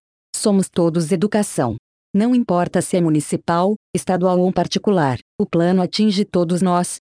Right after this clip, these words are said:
afirmou, defendendo atenção especial à saúde mental de professores,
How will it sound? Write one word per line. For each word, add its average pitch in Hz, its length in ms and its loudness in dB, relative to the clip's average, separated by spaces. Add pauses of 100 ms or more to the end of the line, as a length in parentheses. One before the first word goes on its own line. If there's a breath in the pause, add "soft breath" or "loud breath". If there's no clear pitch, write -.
afirmou, 180 580 0 (200)
defendendo 185 720 2
atenção 190 520 0
especial 175 580 -2
à 175 40 2
saúde 180 320 0
mental 156 420 2
de 170 140 -2
professores, 190 760 -2